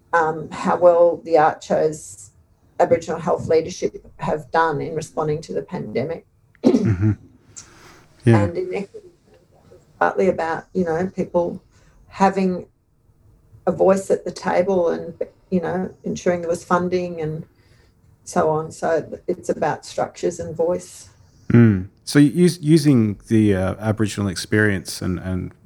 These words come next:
Speaker 2: you know, the, the really disproportionate kind of health outcomes,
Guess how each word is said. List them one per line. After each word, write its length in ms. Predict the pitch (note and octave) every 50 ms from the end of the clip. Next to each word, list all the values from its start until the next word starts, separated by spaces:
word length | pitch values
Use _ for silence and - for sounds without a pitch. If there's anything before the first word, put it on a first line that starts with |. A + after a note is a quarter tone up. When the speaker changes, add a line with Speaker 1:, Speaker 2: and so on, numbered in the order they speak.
| _ _ -
Speaker 2:
you 120 | F2+ G#2
know, 160 | F#2+ F#2+ F2+
the, 220 | F2+ - - F#2+ F#2 _ _ -
the 120 | G2 F2+
really 380 | E2+ F#2+ F#2 F#2 F2+ F2 E2+ - _ _ _ _ -
disproportionate 840 | - G#2+ - - G2+ - - - G2+ F#2+ - - A2 G2 F2+ - _ _ _ _ - - - - - - - - - - - - - - _ -
kind 200 | - - A#2 G#2
of 140 | G2+ G2 -
health 320 | - - G#2+ A2 G#2 -
outcomes, 800 | - G#2+ F#2+ - - - A2 G2+ G2+ F#2+ - - - - - -